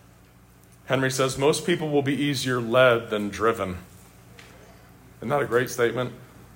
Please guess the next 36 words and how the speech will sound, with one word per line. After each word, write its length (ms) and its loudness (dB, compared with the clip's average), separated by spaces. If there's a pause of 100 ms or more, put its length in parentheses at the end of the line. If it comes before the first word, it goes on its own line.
That 380 -8
most 360 6
people 320 6
are, 240 6
are 160 2
easier 380 -2
to 140 -6
lead 400 0
than 140 2
to 120 -2
stand 320 2
behind 320 0
them 100 -4
with 120 -6
a 20 -6
bullwhip 600 4
and 220 -6 (540)
try 160 4
to 80 2
get 140 -2
them 160 -2
to 40 -4
go 160 -2
forward. 460 0 (1500)
And 160 0
he 100 -4
says, 340 2
And 120 -2
we 100 2
all 260 8
love 300 4
to 80 -4
be 140 -6
spoken 520 -2
well 220 0
to. 320 -8